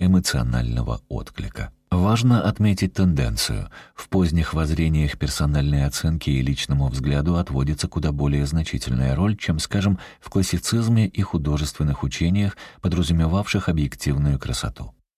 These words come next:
Ко времени модернизма субъективность уже стала в порядке вещей.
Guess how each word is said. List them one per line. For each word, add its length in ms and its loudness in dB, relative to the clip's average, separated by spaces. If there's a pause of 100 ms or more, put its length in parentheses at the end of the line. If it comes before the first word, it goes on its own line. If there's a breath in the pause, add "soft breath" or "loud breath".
(380)
Ко 100 2
времени 400 4
модернизма 760 4
субъективность 880 2
уже 400 2
стала 400 0
в 120 -8
порядке 440 -2
вещей. 480 -4